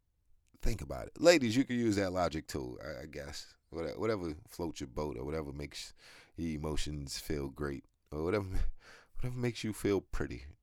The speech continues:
at this point. Um, oh, yo, my kid's mother's horrible at communicating. I'm not gonna go on that rant.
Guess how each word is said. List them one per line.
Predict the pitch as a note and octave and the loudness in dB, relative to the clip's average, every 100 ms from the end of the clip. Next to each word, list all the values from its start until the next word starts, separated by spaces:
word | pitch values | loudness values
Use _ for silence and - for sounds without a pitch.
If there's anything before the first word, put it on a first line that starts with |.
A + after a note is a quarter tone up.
| - | -16
at | - | -12
this | C2 - | -10 -4
point. | - C2+ B1 - - | -2 -2 -6 -14 -6
Um, | E2+ F2 D#2+ D2 - - _ _ _ _ _ _ _ _ - | -2 -2 -4 -10 -16 -20 _ _ _ _ _ _ _ _ 2
oh, | A#2 C3 G2 D2+ - - - | 10 12 12 6 -10 -20 -6
yo, | F#2 | -2
my | F2+ E2+ | 0 2
kid's | G2+ | 2
mother's | F2+ F2 D#2 D2 | 4 2 2 2
horrible | D2+ D2 D2 | 2 2 2
at | C#2+ | -2
communicating. | - D2 C#2+ C2 C#2 B1 | -4 -6 -6 -4 -6 -4
I'm | C#2 | -2
not | E2 | -2
gonna | C#2 A#1+ | -2 -4
go | A1+ A1+ | -8 -8
on | A1 | -8
that | A1+ G1+ | -8 -8
rant. | G1+ G#1 | -10 -12